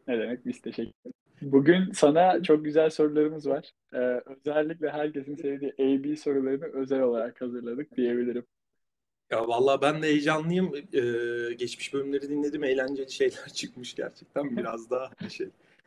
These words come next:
Speaker 2: ne çıkacak acaba diye merak ediyorum. Ne hazırladınız?
Speaker 1: Süper, süper. İlk olarak ne denir ona? Ee, user guiding'le başlayalım. Ee,
Speaker 2: Hı hı.
Speaker 1: sizin işte ürün yönetim sürecinizi anlayalım. Ürünle growth'un nasıl, e, iç içe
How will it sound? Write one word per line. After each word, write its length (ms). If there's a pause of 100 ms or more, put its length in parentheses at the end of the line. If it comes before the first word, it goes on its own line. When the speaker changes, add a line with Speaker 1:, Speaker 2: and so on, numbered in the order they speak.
(140)
Speaker 2:
ne 100
çıkacak 380
acaba 400
diye 120
merak 360
ediyorum. 260
Ne 60
hazırladınız? 840 (400)
Speaker 1:
Süper, 400 (300)
süper. 400
İlk 260
olarak 420
ne 100
denir 200
ona? 360 (120)
Ee, 360
user 240
guiding'le 520
başlayalım. 500 (420)
Ee, 40
Speaker 2:
Hı 180
hı. 280 (1000)
Speaker 1:
sizin 600
işte 240
ürün 240
yönetim 340
sürecinizi 460
anlayalım. 360 (120)
Ürünle 340
growth'un 520
nasıl, 360 (200)
e, 240
iç 260
içe 380